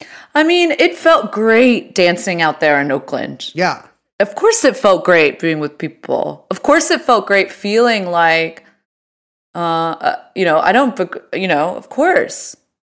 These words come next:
Speaker 1: Absolutely. But I do think, so, uh, then I wanna say this, because on the flip side of what I'm saying about, um,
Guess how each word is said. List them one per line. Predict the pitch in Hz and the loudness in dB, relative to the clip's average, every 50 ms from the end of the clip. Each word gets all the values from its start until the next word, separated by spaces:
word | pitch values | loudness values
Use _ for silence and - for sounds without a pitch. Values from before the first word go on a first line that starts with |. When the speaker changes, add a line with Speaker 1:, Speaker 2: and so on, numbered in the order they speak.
| _ _ _ - | _ _ _ -2
Speaker 1:
Absolutely. | 208 277 339 311 - - 240 226 254 381 - 320 165 147 131 131 - 165 - _ _ _ _ _ _ _ _ _ _ _ _ _ _ - 262 | 0 0 0 0 0 0 2 4 4 4 4 4 4 4 2 0 -2 -6 -16 _ _ _ _ _ _ _ _ _ _ _ _ _ _ 2 4
But | 269 | 6
I | 277 285 285 | 6 4 4
do | 214 247 285 349 | 2 4 2 2
think, | 349 339 381 339 294 - - | 2 2 0 0 0 -2 -4
so, | - - 277 247 240 240 233 | -2 0 2 4 4 4 2
uh, | - 226 220 | 0 -2 -2
then | - 233 233 233 233 233 240 - - | 0 0 2 2 4 2 0 0 0
I | 214 | 0
wanna | 226 220 226 233 226 220 | 0 2 2 0 0 -2
say | - - 220 202 190 | -2 -2 -2 -2 -2
this, | 180 180 202 202 190 196 - - | 0 0 0 2 2 0 -4 -10
because | - 180 - 208 190 196 | -10 -8 -6 -6 -4 -2
on | 190 190 | -2 -2
the | 185 | -4
flip | - - - 233 233 240 - | -6 -4 -2 -2 0 0 -2
side | - - 202 175 165 165 165 | 0 2 4 4 4 4 2
of | 170 165 | 0 -2
what | 180 170 165 | 0 0 0
I'm | 170 165 | 0 0
saying | 165 - - 165 160 156 156 160 156 156 - - | -2 -4 -4 -2 -2 -2 -2 -4 -4 -8 -10 -10
about, | 170 160 - - 160 156 156 151 151 151 151 - - _ _ _ - | -10 -8 -2 0 2 2 4 2 2 0 0 -4 -6 _ _ _ -6
um, | 151 156 151 151 151 151 151 151 151 151 151 151 151 | -4 -2 -2 0 -2 -2 -2 -4 -6 -8 -10 -12 -14